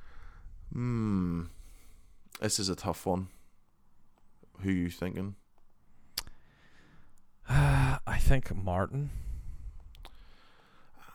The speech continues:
Speaker 1: Uh, so I think I'm leaning Magny. I don't know.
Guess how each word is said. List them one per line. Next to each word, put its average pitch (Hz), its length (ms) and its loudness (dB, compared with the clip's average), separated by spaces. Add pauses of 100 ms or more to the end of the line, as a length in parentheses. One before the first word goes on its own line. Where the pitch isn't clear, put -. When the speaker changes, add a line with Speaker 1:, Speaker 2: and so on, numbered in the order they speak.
(400)
Speaker 1:
Uh, 147 680 -2
so - 160 -10
I 175 60 0
think 139 160 0
I'm 104 340 2
leaning 110 460 4
Magny. 107 540 2 (200)
I 92 140 -2
don't 110 240 4
know. 98 320 4